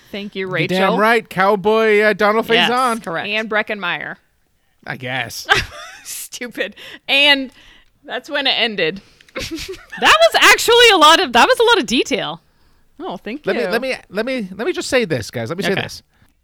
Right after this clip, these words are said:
Speaker 2: There's an episode of Scrubs
Speaker 3: Yes.
Speaker 2: where Donald Faison dances to Rachel.
Speaker 3: Yes.
Speaker 2: What does he dance to?
Speaker 3: Poison.
Speaker 2: What does he dance to?
Speaker 3: Poison.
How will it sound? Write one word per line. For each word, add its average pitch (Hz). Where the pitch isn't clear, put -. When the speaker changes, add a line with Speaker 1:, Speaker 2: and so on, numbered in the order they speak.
Speaker 2:
There's 247
an 320
episode 208
of 170
Scrubs 135
Speaker 3:
Yes. 151
Speaker 2:
where 160
Donald 196
Faison 160
dances 165
to 185
Rachel. 170
Speaker 3:
Yes. -
Speaker 2:
What 156
does 196
he 233
dance 220
to? 196
Speaker 3:
Poison. 185
Speaker 2:
What 160
does 180
he 247
dance 220
to? 190
Speaker 3:
Poison. 175